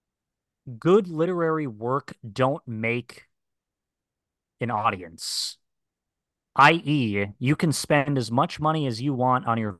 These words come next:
vanity publication because that's what it's going to start out, out as.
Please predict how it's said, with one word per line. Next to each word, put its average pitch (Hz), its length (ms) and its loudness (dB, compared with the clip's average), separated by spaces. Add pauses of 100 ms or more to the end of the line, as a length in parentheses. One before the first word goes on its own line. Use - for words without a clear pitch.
(240)
vanity 110 340 -4
publication 107 640 -2
because 101 200 -6
that's 170 260 2 (420)
what 135 280 4
it's 147 120 0
going 139 200 4
to 117 60 0
start 117 260 0
out, 139 180 0 (100)
out 135 180 4
as. 92 320 -6